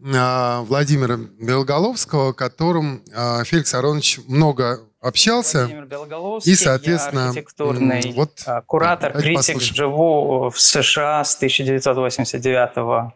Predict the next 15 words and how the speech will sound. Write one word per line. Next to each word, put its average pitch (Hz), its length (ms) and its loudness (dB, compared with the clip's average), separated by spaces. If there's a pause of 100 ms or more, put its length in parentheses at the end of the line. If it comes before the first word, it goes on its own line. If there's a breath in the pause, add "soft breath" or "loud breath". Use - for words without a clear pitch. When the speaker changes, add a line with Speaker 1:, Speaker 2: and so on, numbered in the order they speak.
Speaker 2:
года 175 420 4
уже. 165 420 0 (920 loud breath)
И 175 320 4 (100)
в - 100 -8
конце, 175 880 0 (420)
э, 143 180 2
следующего 147 680 2
месяца, 165 420 2
в 135 60 0
октябре, 139 520 -2
будет, 143 520 -2
э, 131 260 2
ровно 151 340 2
двадцать 147 460 -2
лет, 143 480 -2